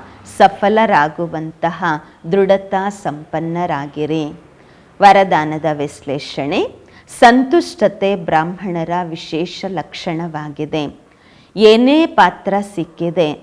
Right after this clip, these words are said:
ಅದರಲ್ಲಿ ಸಂತುಷ್ಟವಾಗಿರುವುದೇ ಮುಂದುವರಿಯುವುದಾಗಿದೆ. ಏನೇ ಏರುಪೇರಾಗಲಿ, ಯಾರಾದರೂ ನಿಮಗೆ ಅಪಮಾನವೇ ಮಾಡಲಿ,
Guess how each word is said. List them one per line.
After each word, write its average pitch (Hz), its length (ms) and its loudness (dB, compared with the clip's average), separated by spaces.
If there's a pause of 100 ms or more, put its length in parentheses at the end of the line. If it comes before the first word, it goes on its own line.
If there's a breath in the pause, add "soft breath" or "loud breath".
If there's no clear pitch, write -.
ಅದರಲ್ಲಿ 262 540 4
ಸಂತುಷ್ಟವಾಗಿರುವುದೇ 190 1600 -2 (160)
ಮುಂದುವರಿಯುವುದಾಗಿದೆ. 165 1500 -4 (520 soft breath)
ಏನೇ 247 520 6
ಏರುಪೇರಾಗಲಿ, 185 1200 0 (160)
ಯಾರಾದರೂ 190 560 2
ನಿಮಗೆ 175 380 -4
ಅಪಮಾನವೇ 226 920 -2
ಮಾಡಲಿ, 165 600 -2